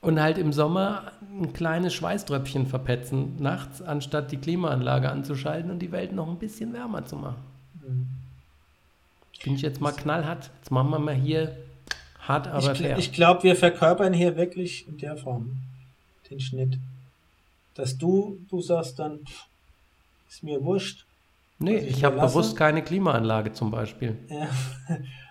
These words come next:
Speaker 2: Und
Speaker 1: Äh,
Speaker 2: ich
Speaker 1: sorry, dass
Speaker 2: sag,
Speaker 1: du das
Speaker 2: ich,
Speaker 1: noch
Speaker 2: ich,
Speaker 1: direkt selber
Speaker 2: ich,
Speaker 1: gebracht
Speaker 2: ich,
Speaker 1: hast,
Speaker 2: ich
Speaker 1: das
Speaker 2: prangere
Speaker 1: Beispiel,
Speaker 2: das
Speaker 1: aber ich
Speaker 2: immer
Speaker 1: hab's
Speaker 2: an und fühl mich schuldig, aber ändern tue ich nix.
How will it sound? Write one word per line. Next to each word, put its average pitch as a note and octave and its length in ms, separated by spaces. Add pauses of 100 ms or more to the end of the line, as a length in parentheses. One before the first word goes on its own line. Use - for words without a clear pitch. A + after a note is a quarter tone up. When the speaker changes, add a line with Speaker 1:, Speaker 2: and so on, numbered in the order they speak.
(1120)
Speaker 2:
Und C#3 200
Speaker 1:
Äh, F3+ 60
Speaker 2:
ich E3 120
Speaker 1:
sorry, E3+ 280
dass D3+ 240
Speaker 2:
sag, - 0
Speaker 1:
du D#3 60
das C3+ 260
Speaker 2:
ich, - 0
Speaker 1:
noch C#3 140
Speaker 2:
ich, F3 60
Speaker 1:
direkt C#3+ 340
selber D#3 300
Speaker 2:
ich, - 0
Speaker 1:
gebracht E3+ 340
Speaker 2:
ich, - 40
Speaker 1:
hast, C3+ 140
Speaker 2:
ich B2+ 140
Speaker 1:
das - 60
Speaker 2:
prangere G3+ 340
Speaker 1:
Beispiel, - 20
Speaker 2:
das G3 160
Speaker 1:
aber - 20
ich F#3+ 100
Speaker 2:
immer F#3 200
Speaker 1:
hab's - 20
Speaker 2:
an G#3+ 260
und F3+ 140
fühl G#3 300
mich G3+ 200
schuldig, F#3 460
aber D#3+ 180
ändern D3 260
tue C#3 160
ich C3 120
nix. C3 340